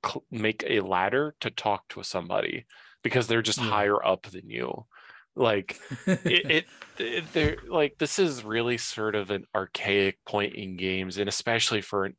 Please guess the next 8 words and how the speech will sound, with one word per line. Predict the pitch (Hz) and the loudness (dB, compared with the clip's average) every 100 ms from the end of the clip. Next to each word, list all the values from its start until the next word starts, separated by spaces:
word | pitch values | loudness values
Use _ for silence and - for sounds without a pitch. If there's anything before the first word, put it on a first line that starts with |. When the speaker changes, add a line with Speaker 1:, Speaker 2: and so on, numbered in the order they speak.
| 110 | 0
Speaker 1:
archaic | 101 - - 98 95 92 | 0 -2 -2 0 0 -2
medium. | 92 85 95 101 98 95 87 | -12 -10 -2 -2 0 0 -2
Like, | 87 90 90 - - - - - _ _ - _ _ _ | -2 -4 -4 -8 -20 -18 -18 -20 _ _ -20 _ _ _
the | 185 120 113 113 110 - _ - | -2 2 2 0 -2 -6 _ -8
P | - 151 | -4 -2
C | - 156 135 120 | -2 0 0 0
gaming | 107 104 107 107 104 101 101 98 - - _ _ _ _ | 2 2 2 0 0 -2 -4 -8 -10 -16 _ _ _ _
medium | 117 98 98 98 98 95 92 95 | -6 -2 0 2 0 0 -4 -8